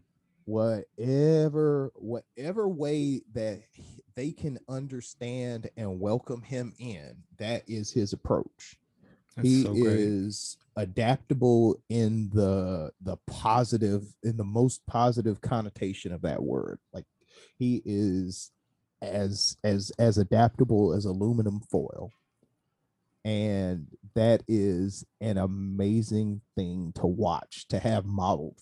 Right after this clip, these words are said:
Speaker 1: for you
Speaker 2: Mm-hmm.
Speaker 1: day in and day out. Uh, the, the, the patience and the empathy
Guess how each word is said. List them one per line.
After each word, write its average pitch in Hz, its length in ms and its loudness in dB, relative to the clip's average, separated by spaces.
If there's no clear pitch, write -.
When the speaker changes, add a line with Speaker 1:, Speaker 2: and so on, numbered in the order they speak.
Speaker 1:
for - 160 -12
you 50 240 -18
Speaker 2:
Mm-hmm. 107 100 2
Speaker 1:
day 107 340 4
in 101 120 2
and 95 180 -2
day 87 280 -8
out. - 320 -14
Uh, 87 400 -2
the, 110 200 0
the, 85 220 -2
the 80 180 -4
patience - 840 2
and 92 180 0
the 87 120 -6
empathy 92 600 0